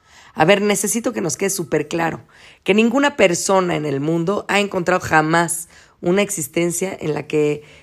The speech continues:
pues, sus necesidades básicas y fisiológicas, como también de seguridad, amor, protección, cariño, ternura, afecto, pertenencia, estima, aprecio, hayan sido satisfechas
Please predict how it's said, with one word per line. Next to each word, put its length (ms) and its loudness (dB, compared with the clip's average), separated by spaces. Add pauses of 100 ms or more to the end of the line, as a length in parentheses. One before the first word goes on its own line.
(140)
pues, 160 0
sus 220 -2
necesidades 680 2
básicas 540 2
y 40 -4
fisiológicas, 960 -2 (380)
como 440 2
también 360 0
de 120 2
seguridad, 760 2
amor, 320 -2
protección, 580 -6
cariño, 540 -6
ternura, 580 -8
afecto, 720 0
pertenencia, 800 2
estima, 560 0
aprecio, 880 4 (440)
hayan 340 2
sido 260 -4
satisfechas 840 -8